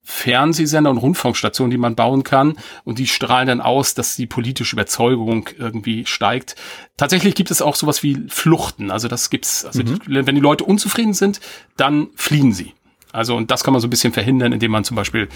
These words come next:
Speaker 1: Staatsfunk sendet.
Speaker 2: Ah ja. Ich hab, äh, ich hab tatsächlich Tropico auch auf meiner Liste stehen, weil das, glaub ich, das Aufbauspiel ist im Kalten Krieg, was am wenigsten jemals mit dem Kalten Krieg in Verbindung gebracht würde,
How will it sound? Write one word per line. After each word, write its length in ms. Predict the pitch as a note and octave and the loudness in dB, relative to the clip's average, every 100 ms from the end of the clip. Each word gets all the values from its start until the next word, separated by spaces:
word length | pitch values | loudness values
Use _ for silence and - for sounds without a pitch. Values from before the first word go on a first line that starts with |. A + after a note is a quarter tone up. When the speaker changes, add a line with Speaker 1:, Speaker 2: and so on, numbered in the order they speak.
| - | -8
Speaker 1:
Staatsfunk 640 | - G#2+ G#2 - - F2+ - | -4 -2 -2 -2 -2 -4 -6
sendet. 360 | F#2 - - - - _ - - - - - _ - | -8 -10 -16 -20 -20 _ -20 -20 -20 -20 -20 _ -8
Speaker 2:
Ah 100 | C#3+ | -4
ja. 300 | C#4 A2 - - - D#3+ | -2 -4 -10 -20 -12 -4
Ich 100 | - | -2
hab, 200 | F#3+ - | -2 2
äh, 180 | D3+ D3+ | 2 2
ich 100 | - | 0
hab 100 | - | -2
tatsächlich 380 | - - G#3+ C4+ | -2 0 -2 -4
Tropico 480 | - F#3+ D#4 - F#3 | 0 0 2 2 2
auch 140 | D3 | 2
auf 120 | D#3+ F3+ | 2 0
meiner 180 | C#3 | 0
Liste 280 | A#2 - - | 0 0 -2
stehen, 480 | - C3 A#2 F#3 F#3+ | -2 0 0 -2 -2
weil 140 | B2 B2 | 0 0
das, 200 | - - | 0 -2
glaub 280 | A#2 A#2+ A3+ | -2 -2 -2
ich, 300 | C4+ - - - _ _ _ | -4 -8 -16 -20 _ _ _
das 400 | C#3+ G#3+ - - | -2 -2 -4 -2
Aufbauspiel 800 | - G#3 - F3+ D3+ - - C#3+ | 0 2 2 0 0 -2 -2 -2
ist 520 | C#3+ D#3 B3+ - - - - _ _ _ _ - | 0 -2 -2 -4 -6 -10 -20 _ _ _ _ 0
im 220 | F#3 D4+ | 2 2
Kalten 380 | - F3+ F3+ D3+ | 0 -2 -2 -4
Krieg, 420 | - A#3+ A#3+ - | -2 -2 -2 0
was 180 | D3 - | 0 0
am 300 | D#3+ C#3+ A#2 | 0 0 2
wenigsten 560 | C#3+ A#3+ C4+ B3+ - | 4 4 2 0 0
jemals 680 | C#3 D3 G#3+ A#3 G#3+ A3 - | -2 0 0 2 0 0 0
mit 140 | E3 D#3 | 0 0
dem 140 | C3+ | -2
Kalten 360 | - D3+ G3 F3+ | 0 -2 -2 -6
Krieg 300 | - G3+ - | -4 -4 -4
in 140 | F3+ | -2
Verbindung 420 | D3+ C3+ A#3 B3 | 0 2 2 2
gebracht 520 | D3 A#2 A#2 - - | 0 -2 -4 -4 -4
würde, 400 | B2 C3+ C#3 A3 | 0 2 2 -2